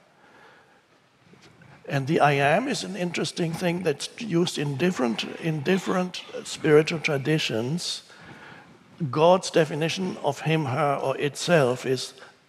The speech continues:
"I am that I am." Uh, Jesus is said, or is supposed to have said,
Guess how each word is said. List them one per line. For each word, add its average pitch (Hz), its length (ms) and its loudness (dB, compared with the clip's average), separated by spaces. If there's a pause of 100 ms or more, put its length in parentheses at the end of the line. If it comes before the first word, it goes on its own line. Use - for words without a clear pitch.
(120)
"I 127 200 2
am 143 480 2
that 135 280 -2
I 127 140 0
am." 110 560 -4 (2500)
Uh, 123 440 0 (440)
Jesus 190 520 0
is - 480 -10
said, 156 360 2
or 139 120 0
is 127 100 -4
supposed 143 460 -2
to 143 100 -4
have 117 160 -2
said, 120 400 -4